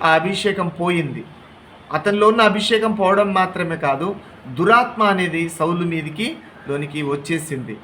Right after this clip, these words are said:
కానీ దావీదులోనికి దురాత్మ ఎందుకు రాలేకపోయింది? దావీదులో దేవుని అభిషేకం ఉంది. ఆ తర్వాత దావీదు తర్వాత అతని వంశావళి రాజులుగా స్థిరపరచబడ్డారు. సౌలు వంశావళిలో ఎవరు ఆ తర్వాత రాజులుగా స్థిరపరచబడలేదు.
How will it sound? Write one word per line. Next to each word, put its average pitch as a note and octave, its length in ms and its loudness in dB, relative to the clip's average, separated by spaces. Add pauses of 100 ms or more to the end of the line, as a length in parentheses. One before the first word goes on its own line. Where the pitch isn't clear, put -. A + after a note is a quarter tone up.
(300)
కానీ F#3+ 180 2
దావీదులోనికి G#3 800 2
దురాత్మ F#3 480 2
ఎందుకు F3+ 300 -4
రాలేకపోయింది? F3+ 800 -4 (520)
దావీదులో G3 580 2
దేవుని F3+ 360 0
అభిషేకం E3+ 580 -4
ఉంది. D3 280 -6 (360)
ఆ E3+ 60 2
తర్వాత G#3+ 720 4 (300)
దావీదు G#3+ 460 2
తర్వాత G3+ 500 2
అతని F#3 340 2
వంశావళి F#3 880 2 (260)
రాజులుగా F3 580 2
స్థిరపరచబడ్డారు. E3+ 1000 -2 (280)
సౌలు A3+ 340 2
వంశావళిలో F#3+ 720 2
ఎవరు D#3+ 340 0
ఆ E3+ 100 2
తర్వాత D#3+ 440 2 (600)
రాజులుగా F#3+ 600 4
స్థిరపరచబడలేదు. F3+ 1120 0